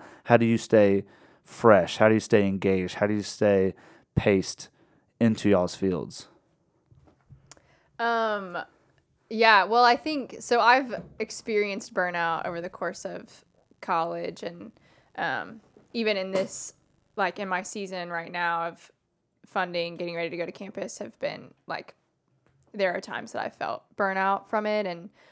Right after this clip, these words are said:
Speaker 2: I think, um, one thing that's been key is just having boundaries and having rest and knowing when it's like,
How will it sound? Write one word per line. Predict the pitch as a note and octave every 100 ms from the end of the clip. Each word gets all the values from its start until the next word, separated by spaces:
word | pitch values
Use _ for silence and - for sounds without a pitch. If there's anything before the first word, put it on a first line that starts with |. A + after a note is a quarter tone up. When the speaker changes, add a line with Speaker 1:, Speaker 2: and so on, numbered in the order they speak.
| _
Speaker 2:
I | - G3
think, | A3 G3 - - _ _ _ _ _ _ _
um, | - G#2 D2+ - - - - -
one | G3 G3
thing | F#3+ F#3+
that's | F3+
been | - F#3 F3+ F3+
key | - F#3+ F3 F3
is | F#3 -
just | - - - -
having | G3 F#3+ F3+ F3
boundaries | F#3 E3 D#3+ - - - G#3 -
and | - G#3
having | - -
rest | - - G#3 -
and | G3+ F#3+
knowing | F#3 F3+ F3+
when | F3+ F#3
it's | F3+ -
like, | - -